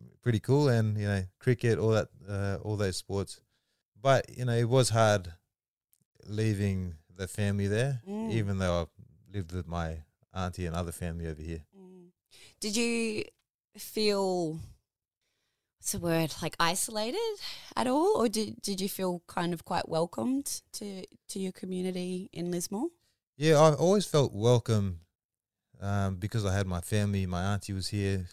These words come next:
Speaker 2: Mm.
Speaker 1: at home. But in terms of going to school,
Speaker 2: Mm.
Speaker 1: I did, uh, grade six at Lismore Heights Primary School. It was,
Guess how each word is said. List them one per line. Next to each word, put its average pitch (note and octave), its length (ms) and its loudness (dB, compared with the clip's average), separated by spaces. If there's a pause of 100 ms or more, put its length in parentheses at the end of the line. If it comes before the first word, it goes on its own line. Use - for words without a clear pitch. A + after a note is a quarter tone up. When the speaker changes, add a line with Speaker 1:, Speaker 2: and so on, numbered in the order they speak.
Speaker 2:
Mm. F3 260 -18
Speaker 1:
at F2+ 100 -8
home. F#2 340 0
But F2 200 -2 (720)
in A2 120 -4
terms C3 300 4
of F#2 100 -2
going A2 300 4
to F#2+ 320 0
school, D3 580 0 (100)
Speaker 2:
Mm. D3+ 340 -4 (380)
Speaker 1:
I F2+ 80 -6
did, F2+ 260 -4
uh, F2+ 200 0
grade G2 280 0
six - 400 -4
at F#2 160 -2
Lismore G2+ 640 -2
Heights G#2 400 0
Primary A2 280 -2
School. A2+ 260 -2
It G2+ 40 2
was, F#2+ 240 -4